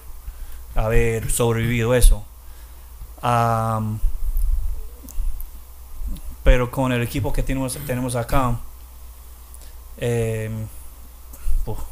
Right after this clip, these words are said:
trabajamos <laughs> muy duro para, para conseguir, para, para seguir pagando a todos. No, no,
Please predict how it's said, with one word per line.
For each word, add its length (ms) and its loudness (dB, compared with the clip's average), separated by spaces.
trabajamos 680 0
<laughs> 60 -12
muy 200 0
duro 400 0
para, 560 4
para 360 4
conseguir, 680 0
para, 360 4
para 200 2
seguir 400 0
pagando 540 0
a 120 -2
todos. 500 2
No, 460 0
no, 520 4